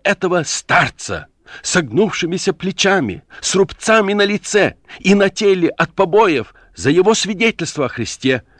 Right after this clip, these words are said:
им стало стыдно, и они, ободрившись примером апостола, этого безбоязненного бойца,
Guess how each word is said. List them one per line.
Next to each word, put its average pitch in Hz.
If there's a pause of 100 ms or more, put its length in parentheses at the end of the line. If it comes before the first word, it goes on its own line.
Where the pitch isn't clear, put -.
(180)
им 147
стало 135
стыдно, 87 (360)
и 170
они, 131
ободрившись 120 (680)
примером 214
апостола, 113 (340)
этого 170
безбоязненного 131
бойца, 107